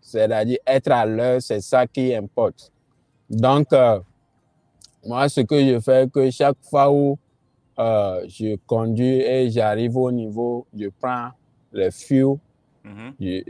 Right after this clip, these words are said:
Speaker 1: je charge mon truc là, mon tank. Euh, je peux aller à l'intérieur, on va à l'intérieur des gas stations. Il y a
Speaker 2: Ok.
Speaker 1: des, des, des showers,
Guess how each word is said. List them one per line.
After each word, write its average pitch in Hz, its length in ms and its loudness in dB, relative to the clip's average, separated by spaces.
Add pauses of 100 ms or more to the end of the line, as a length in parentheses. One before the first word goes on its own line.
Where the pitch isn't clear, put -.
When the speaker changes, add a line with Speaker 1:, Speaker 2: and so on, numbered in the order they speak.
Speaker 1:
je 95 160 0
charge 120 420 4
mon 101 300 -2
truc - 260 -2
là, 107 160 6
mon 95 160 -4
tank. 127 340 0 (760)
Euh, 98 340 2
je 101 160 -8
peux 131 580 2 (560)
aller 120 640 -2
à 123 100 -2
l'intérieur, 107 680 -4
on 117 80 -4
va 110 140 0
à 110 40 -2
l'intérieur 107 600 -6
des 98 140 -8
gas 98 240 -10
stations. 110 520 -10 (320)
Il 113 100 0
y 117 60 6
a 120 100 6
Speaker 2:
Ok. 117 80 4
Speaker 1:
des, 101 360 0 (180)
des, 95 600 -2 (520)
des 98 200 -2
showers, 131 520 4